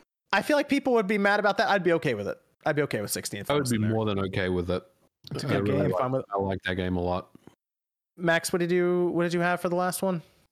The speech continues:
Speaker 3: I am still gonna go with R E four remake. I love, I lo-, uh, R E four remake or, uh, Starfield. But
Speaker 1: Okay.
Speaker 3: I, I, I,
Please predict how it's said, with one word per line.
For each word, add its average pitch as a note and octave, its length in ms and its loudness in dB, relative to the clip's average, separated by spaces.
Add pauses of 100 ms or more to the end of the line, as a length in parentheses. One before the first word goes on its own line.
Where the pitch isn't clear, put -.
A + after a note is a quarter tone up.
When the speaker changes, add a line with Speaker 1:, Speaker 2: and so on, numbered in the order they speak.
(140)
Speaker 3:
I A3 640 2
am F3 120 4
still D#3+ 200 2
gonna D3+ 160 0
go C#3 100 2
with C#3 160 0
R C#3+ 160 2
E C#3+ 60 0
four D3 260 0
remake. C3 380 -2
I E3+ 220 2
love, D#3 680 2 (280)
I D3+ 100 2
lo-, D3 160 2
uh, F3+ 240 2
R A#3+ 340 2
E B3+ 40 -2
four A#3 240 4
remake E3 320 2
or, D3+ 320 2
uh, B2+ 160 0
Starfield. A#2+ 760 -4 (1120)
But B3+ 80 0
Speaker 1:
Okay. D3+ 280 2
Speaker 3:
I, E3 140 0
I, D3+ 60 -2 (160)
I, F3 180 4